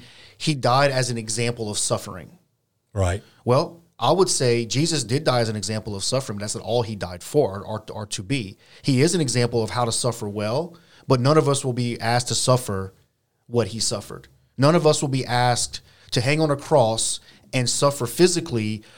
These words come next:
Speaker 1: for the spiritual redemption of rebel children and sinners, right?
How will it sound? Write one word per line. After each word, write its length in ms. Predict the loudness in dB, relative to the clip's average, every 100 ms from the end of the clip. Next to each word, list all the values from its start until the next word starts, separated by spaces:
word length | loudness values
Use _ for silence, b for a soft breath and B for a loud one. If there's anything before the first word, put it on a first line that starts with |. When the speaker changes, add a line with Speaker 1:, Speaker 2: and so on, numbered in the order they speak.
| -6
Speaker 1:
for 280 | 2 4 4
the 280 | 2 0
spiritual 560 | 0 -2 0 0 2 0
redemption 680 | 0 0 0 0 -2 -2 -4 -4
of 380 | -2 -2 -4 -14 _ _ 0
rebel 360 | 2 4 2
children 440 | 0 2 2 0 -2
and 140 | -2
sinners, 500 | -2 -2 -4 -8 -4
right? 300 | 0 0 -2